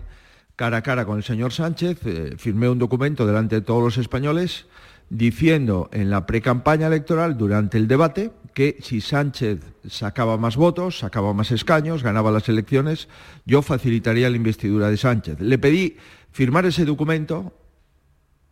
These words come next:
y le pedí reciprocidad en aquel debate. Evidentemente no lo firmó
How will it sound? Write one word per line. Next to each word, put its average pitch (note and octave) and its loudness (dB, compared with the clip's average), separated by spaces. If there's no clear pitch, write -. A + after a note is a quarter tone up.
y A#2+ 0
le A#2+ 4
pedí B2 4
reciprocidad C3+ 0
en A#2+ 0
aquel A#2 4
debate. A2+ 2
Evidentemente A2+ 2
no G#2+ 2
lo A2 4
firmó A2+ 0